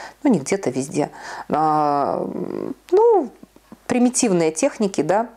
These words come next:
С точки зрения психотерапии, любой психотерапевт может посмотреть и сказать, «Это всё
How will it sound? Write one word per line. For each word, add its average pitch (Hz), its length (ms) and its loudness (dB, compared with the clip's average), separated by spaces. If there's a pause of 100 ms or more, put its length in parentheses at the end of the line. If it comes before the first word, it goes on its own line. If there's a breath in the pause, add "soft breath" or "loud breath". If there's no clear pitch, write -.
(520 loud breath)
С - 60 -20
точки - 280 0
зрения 180 380 2
психотерапии, 165 1080 0
любой 156 300 0
психотерапевт 151 680 -4
может 160 220 -2
посмотреть 160 600 -2
и - 40 -4
сказать, - 440 -4
«Это - 180 -4
всё - 240 -4